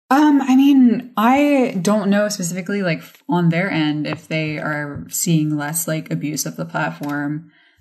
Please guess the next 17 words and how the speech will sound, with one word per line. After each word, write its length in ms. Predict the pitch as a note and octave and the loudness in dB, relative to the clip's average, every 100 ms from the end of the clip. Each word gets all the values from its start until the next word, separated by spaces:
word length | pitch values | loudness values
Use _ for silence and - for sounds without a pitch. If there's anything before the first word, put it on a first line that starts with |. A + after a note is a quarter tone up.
| _ _ - | _ _ -2
They 120 | F#3 | -2
still 220 | F3 G3+ | 0 -2
have 260 | F3+ F3 F3+ | 0 0 0
it. 100 | D#3+ | 0
Like, 140 | E3 | 0
it's, 160 | E3 - | -2 -2
you 180 | E3 F3 | -2 -2
can't 260 | G3+ F3 | -2 0
download 500 | E3 E3 E3 D#3 D#3+ | 0 2 2 2 -2
videos. 580 | D3+ D#3 D3+ D3+ D3 C#3+ | -2 -4 -6 -6 -8 -8
You 80 | - | -8
can't 240 | - D3+ D3 | -4 -2 -4
upload 300 | D3+ D3 C3+ | -8 -10 -8
things 340 | D3 D3 - | -8 -8 -10
without 240 | D3 C#3+ E3 | -10 -10 -6
being 180 | D3 C#3 | -4 -4
verified. 680 | E3 E3 E3+ E3+ E3+ E3+ | -8 -8 -6 -4 -4 -6